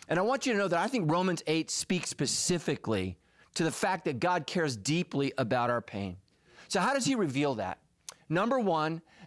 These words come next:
God reveals that he cares about my pain because God affirms how real pain is. Yeah, yeah, think about that. You ever had somebody just kind of ignore your pain, minimize your pain,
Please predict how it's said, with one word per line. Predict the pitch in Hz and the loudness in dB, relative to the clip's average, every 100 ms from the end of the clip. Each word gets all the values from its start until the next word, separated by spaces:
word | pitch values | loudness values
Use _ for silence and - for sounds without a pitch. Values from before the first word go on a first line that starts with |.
| 131 | -4
God | 170 226 269 208 | 0 2 0 0
reveals | 180 160 175 185 139 127 123 | -2 0 2 2 0 -2 -2
that | 147 | -2
he | 196 | 0
cares | 160 180 185 | 0 0 0
about | 165 143 | 2 2
my | 131 131 160 | 2 0 0
pain | 170 165 151 165 190 - _ _ - - | -2 -2 0 -2 -4 -12 _ _ -20 -6
because | 147 190 139 | -2 0 0
God | 185 208 240 | 2 2 2
affirms | 175 - - 180 190 190 | -2 -2 -2 0 0 -2
how | - 185 180 175 | -2 0 2 2
real | 143 160 170 165 | 2 2 2 0
pain | - 156 139 139 - | -2 0 2 0 -2
is. | 123 95 85 - - - _ _ _ _ _ _ _ _ | -2 -2 -4 -10 -12 -16 _ _ _ _ _ _ _ _
Yeah, | 139 143 - | -2 -2 -2
yeah, | 170 151 - | -6 -6 -4
think | 269 | -2
about | 233 139 120 | 0 0 -2
that. | 113 147 | -2 0
You | |
ever | 254 | 0
had | 262 185 | 0 0
somebody | 220 196 190 170 - - | -2 0 0 -2 -6 -12
just | - 170 - | -4 -2 0
kind | 190 | 0
of | 135 - - | -2 -4 -4
ignore | 165 139 151 170 | 0 2 2 2
your | 170 165 | 2 0
pain, | 180 165 165 160 160 _ _ _ _ _ | 0 0 0 -4 -10 _ _ _ _ _
minimize | 127 160 175 175 170 160 | 0 2 2 2 0 0
your | 165 | -2
pain, | - 170 156 160 | 0 0 2 0